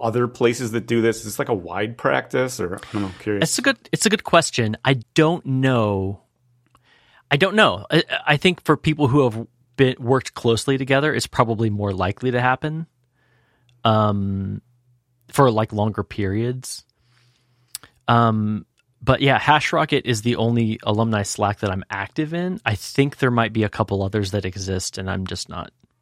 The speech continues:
Speaker 2: tapped in.
Speaker 1: Gotcha. Yeah, I have Hash Rocket and Artsy alumni's. Um, yeah, I, I was like, "I wonder if, like, Josh is in other alumni Slacks and is
Speaker 2: Mm.
Speaker 1: aware of other ones." I don't know. Just curious.
Speaker 2: Yeah,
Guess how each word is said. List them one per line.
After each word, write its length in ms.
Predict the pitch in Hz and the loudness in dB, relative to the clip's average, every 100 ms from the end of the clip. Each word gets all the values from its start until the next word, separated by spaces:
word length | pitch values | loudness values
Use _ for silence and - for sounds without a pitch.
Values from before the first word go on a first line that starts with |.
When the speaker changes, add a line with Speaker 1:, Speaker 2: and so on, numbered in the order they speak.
| _ _ _ | _ _ _
Speaker 2:
tapped 300 | - - - | -12 -10 -10
in. 200 | 82 117 _ _ _ _ _ _ _ _ - | -14 -14 _ _ _ _ _ _ _ _ -14
Speaker 1:
Gotcha. 360 | 90 - - - _ _ _ _ _ - - - | -14 -12 -16 -18 _ _ _ _ _ -20 -20 -6
Yeah, 180 | 110 101 | -4 -2
I 100 | 113 | 0
have 340 | 117 120 113 - - | 2 2 0 -8 -6
Hash 320 | 120 113 - | -2 -2 -2
Rocket 320 | 110 113 117 | -4 -2 -2
and 160 | 113 113 | -2 -6
Artsy 420 | 104 101 - 104 | -8 -10 -10 -8
alumni's. 640 | 104 101 101 98 95 92 - - _ - | -6 -6 -6 -6 -8 -12 -18 -20 _ -8
Um, 400 | 110 98 135 113 - _ _ _ _ _ _ _ _ | -6 -4 -6 -12 -16 _ _ _ _ _ _ _ _
yeah, 180 | 110 101 | -8 -8
I, 180 | 110 107 | -6 -6
I 100 | - | -4
was 160 | 117 98 | -6 -4
like, 240 | 101 - | -8 -10
"I 60 | 110 | -12
wonder 300 | 160 226 233 | -10 -10 -12
if, 160 | 202 170 | -12 -10
like, 340 | 143 - - _ _ _ | -10 -10 -20 _ _ _
Josh 280 | - 113 117 | -12 -10 -8
is 100 | 123 | -6
in 120 | 120 | -6
other 280 | 110 - 123 | -6 -6 -4
alumni 440 | 127 127 131 139 139 | -4 -4 -4 -6 -6
Slacks 560 | - 127 131 135 - | -6 -6 -4 -6 -10
and 320 | 95 92 85 127 | -10 -10 -4 2
is 80 | 123 | 4
Speaker 2:
Mm. 80 | 110 | 4
Speaker 1:
aware 200 | 98 117 | 2 -2
of 60 | 104 | -2
other 220 | 98 139 | -2 0
ones." 420 | 147 147 143 139 | 0 -2 -6 -10
I 40 | |
don't 140 | 107 98 | -12 -10
know. 140 | 95 - - - | -12 -16 -20 -16
Just 140 | 123 | -10
curious. 200 | 104 113 | -4 0
Speaker 2:
Yeah, 200 | 151 95 | 2 0